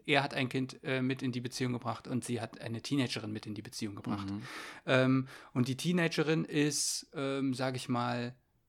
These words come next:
Speaker 1: dazu komme ich aber später auch noch, äh, das ist einer meiner Punkte, ist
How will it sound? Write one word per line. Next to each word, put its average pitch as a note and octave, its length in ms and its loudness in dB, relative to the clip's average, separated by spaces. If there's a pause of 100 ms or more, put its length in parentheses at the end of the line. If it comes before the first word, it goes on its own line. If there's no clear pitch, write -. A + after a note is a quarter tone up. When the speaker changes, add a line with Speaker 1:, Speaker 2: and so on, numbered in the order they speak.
(400)
Speaker 1:
dazu B2 240 -2
komme C#3+ 180 0
ich C#3 100 2
aber B2 100 0
später B2+ 340 0
auch B2 40 -2
noch, A#2+ 300 -2
äh, B2 500 -4
das A#2 60 -6
ist A#2+ 160 -4
einer B2 220 0
meiner A#2 180 0
Punkte, C3 340 -2
ist - 380 -8